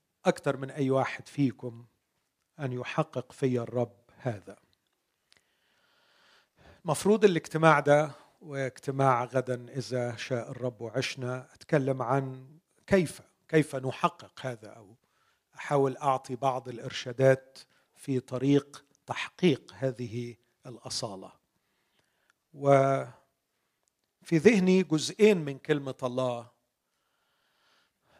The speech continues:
أضعهم تحت عنوان لاهوت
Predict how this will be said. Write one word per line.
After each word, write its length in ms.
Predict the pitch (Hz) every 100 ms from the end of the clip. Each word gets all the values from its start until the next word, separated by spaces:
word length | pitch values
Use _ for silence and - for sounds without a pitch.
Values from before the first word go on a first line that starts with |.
| _ _ -
أضعهم 440 | 160 226 180 180
تحت 380 | 170 185 - 170
عنوان 920 | 165 151 131 147 151 151 151 147 127
لاهوت 800 | 160 143 135 - 170 156 - -